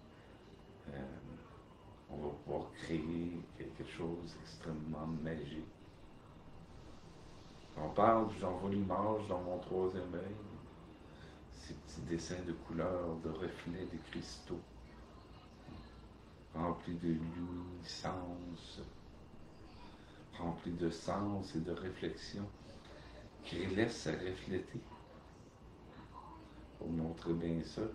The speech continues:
quoique si je me rouvrais les yeux, je pourrais bien trouver ça en quelques secondes. Oui, et je me l'ouvre les yeux.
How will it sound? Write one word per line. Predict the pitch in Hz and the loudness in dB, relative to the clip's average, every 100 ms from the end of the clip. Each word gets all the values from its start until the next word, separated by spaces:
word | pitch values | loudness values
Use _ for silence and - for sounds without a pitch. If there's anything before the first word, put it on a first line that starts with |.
| - - - - - - - - - | -4 -12 -14 -14 -14 -14 -10 -10 0
quoique | 82 - 80 67 67 | 0 2 2 0 -2
si | - - | -6 -4
je | 78 | -2
me | |
rouvrais | 73 76 80 78 80 | 0 0 0 2 4
les | 80 80 | 4 4
yeux, | 78 - 85 87 - - - - - - - - - - | 2 -2 -6 -6 -10 -14 -14 -14 -14 -14 -14 -14 -14 -14
je | - - | -12 -2
pourrais | 92 82 | 2 4
bien | 85 82 | 6 4
trouver | - 82 80 | 4 4 4
ça | 80 101 | 4 4
en | 101 80 73 71 | 4 4 0 0
quelques | 78 78 80 | 0 2 0
secondes. | 80 85 82 104 135 131 - - - - | 4 6 6 6 6 4 -6 -12 -12 -4
Oui, | 117 120 - - - - - - - - - 78 73 76 92 80 80 | -2 -4 -8 -14 -14 -14 -14 -14 -14 -14 -10 -6 -4 -2 -2 -4 0
et | 80 | 0
je | 78 76 | 0 -2
me | 73 71 | -2 -2
l'ouvre | 73 85 82 78 71 | 0 0 0 0 -2
les | 73 71 | 0 -2
yeux. | 73 76 | -2 -2